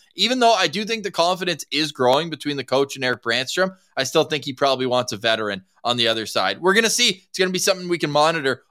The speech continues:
all weekend, all week long, as the Senators have a light week, as you alluded to, hosting Columbus on Tuesday. And then they're off until Saturday night when they host the Seattle Kraken. So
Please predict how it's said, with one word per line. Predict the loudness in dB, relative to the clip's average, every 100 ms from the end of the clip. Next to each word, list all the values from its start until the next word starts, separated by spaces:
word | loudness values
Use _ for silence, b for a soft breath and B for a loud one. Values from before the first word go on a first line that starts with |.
| -4
all | 2 2
weekend, | 2 -2 -2 -2 0
all | 0
week | 2 -4 -2
long, | 2 2 2
as | -4
the | -4
Senators | -2 -2 -2 -4 -2
have | -2
a |
light | -2 -2 -2
week, | -2 -2 -2
as | -4
you | -2
alluded | 0 0 -2 -2
to, | -4 b b
hosting | 0 2 2 -6 -4
Columbus | 0 2 2 0 0
on | 0 -2
Tuesday. | -4 -4 0 0 0 -4 _ _ _ _ _
And | 0
then | 2
they're | 2 2
off | 0 0
until | -2 -2 -2
Saturday | 0 0 2 2 0 -2
night | 0 0 -2
when | -6
they | -8
host | -4 -4 -4
the | -6
Seattle | -6 -2 0 0 0
Kraken. | 0 2 0 -4 -4
So | -2 -2